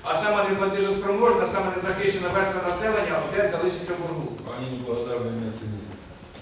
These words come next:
Speaker 1: Тому, я кажу, ні під яким предлогом, якщо ви навіть платежоспроможні, хочете купити собі цей щотчик, прийдуть ставити вам газовий тир. Скажіть, поставте мені оцей щотчик. Або два. Кошти свій, забирайте його, якщо ви хочете купити щотчик.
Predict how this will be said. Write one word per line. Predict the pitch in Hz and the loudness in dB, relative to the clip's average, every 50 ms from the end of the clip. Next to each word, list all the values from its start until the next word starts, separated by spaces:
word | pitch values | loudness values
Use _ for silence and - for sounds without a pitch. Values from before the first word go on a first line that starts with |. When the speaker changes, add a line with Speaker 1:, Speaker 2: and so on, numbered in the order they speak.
| - - - - | -18 -18 -10 -4
Speaker 1:
Тому, | 175 185 214 233 240 240 - 233 - - - 180 | -2 0 2 4 4 2 2 0 -2 -6 -6 -2
я | 180 196 202 196 | 2 4 4 4
кажу, | 202 202 - - 185 202 | 4 2 2 2 0 0
ні | 202 - 202 220 | -2 -2 -2 -2
під | 202 185 | 0 4
яким | 214 233 240 233 220 220 220 202 | 6 8 8 8 6 4 2 0
предлогом, | 196 190 - 185 190 170 170 170 - | 0 2 4 4 4 4 4 2 2
якщо | 185 - 220 220 220 | 0 2 2 4 4
ви | 220 214 | 4 4
навіть | 214 214 202 202 | 4 4 4 2
платежоспроможні, | 202 202 208 202 196 190 - 202 202 190 180 180 170 170 160 151 185 | 2 0 0 0 0 -2 0 0 2 2 2 2 0 0 -2 -2 -2
хочете | 254 269 254 226 220 | 0 0 0 -2 -2
купити | - 208 208 208 220 208 196 | -2 -4 -2 -2 -2 -2 -2
собі | - 190 185 175 - 180 | -2 -2 -2 -4 -2 0
цей | 185 185 | 0 0
щотчик, | - 254 262 - - 180 - | 2 0 0 -2 -2 -2 0
прийдуть | - 359 - 254 247 - | 2 2 2 2 0 -2
ставити | - 208 202 196 185 175 180 | 0 2 2 2 2 2 0
вам | 165 170 175 | 0 0 0
газовий | 175 175 170 165 165 170 | -2 -2 -2 -2 -2 -2
тир. | 165 151 139 - - - - - - - - - | -4 -4 -4 -6 -6 -8 -10 -14 -14 -16 -14 -10
Скажіть, | - 359 392 - - - | -6 -2 0 2 2 2
поставте | - - 494 480 247 233 208 202 | 0 0 0 2 2 2 0 0
мені | 202 202 196 196 - | -2 -2 -2 -2 -2
оцей | - - - - | -2 -2 -2 -2
щотчик. | - - - - - - - - - - - - - - - - - - - - | -4 -4 -6 -10 -10 -12 -12 -12 -10 -10 -10 -10 -10 -12 -16 -16 -18 -16 -10 -6
Або | 175 185 220 220 | 0 4 6 6
два. | - 220 - - - - - - - - - - - - - - - - - - - - - - - 226 | 6 6 6 4 4 4 4 2 -2 -6 -8 -10 -12 -14 -16 -16 -16 -12 -10 -10 -8 -8 -10 -12 -6 -4
Кошти | 262 294 - 233 240 | -2 0 0 0 -2
свій, | 247 - 269 254 247 220 - - 170 | -2 -4 -4 -4 -4 -4 -4 -4 -4
забирайте | 185 196 214 226 254 247 233 226 - 196 190 | -2 0 2 4 4 4 4 4 2 2 2
його, | 185 180 180 175 | 2 2 2 0
якщо | - - 240 240 | 0 0 2 2
ви | - - | 4 6
хочете | 240 240 - 202 - - | 6 6 4 4 2 0
купити | 370 - 403 403 | 0 0 2 2
щотчик. | 453 453 - - - - 466 - | 2 2 2 0 0 0 0 0